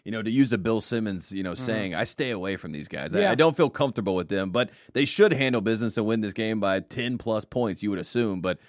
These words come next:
Speaker 1: for whatever reason, I'm a little bit wary when it comes to the
Speaker 2: No,
Speaker 1: Jaguars.
Speaker 2: I understand. I mean, they got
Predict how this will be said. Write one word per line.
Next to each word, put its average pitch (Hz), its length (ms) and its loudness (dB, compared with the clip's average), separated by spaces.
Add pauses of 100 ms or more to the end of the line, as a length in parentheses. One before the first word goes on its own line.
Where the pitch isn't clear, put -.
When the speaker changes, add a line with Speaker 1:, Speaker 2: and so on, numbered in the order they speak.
(140)
Speaker 1:
for 123 100 0
whatever 139 260 4
reason, 120 300 0
I'm 104 140 -2
a - 20 0
little 107 180 0
bit 95 140 -2
wary 92 260 2
when 80 120 -2
it 82 80 -10
comes 95 180 -4
to - 0 -
the 269 60 2
Speaker 2:
No, 277 160 2
Speaker 1:
Jaguars. 180 120 2
Speaker 2:
I - 40 0
understand. 170 520 -4
I 127 40 -6
mean, 139 140 -6
they 139 100 -4
got 139 220 -6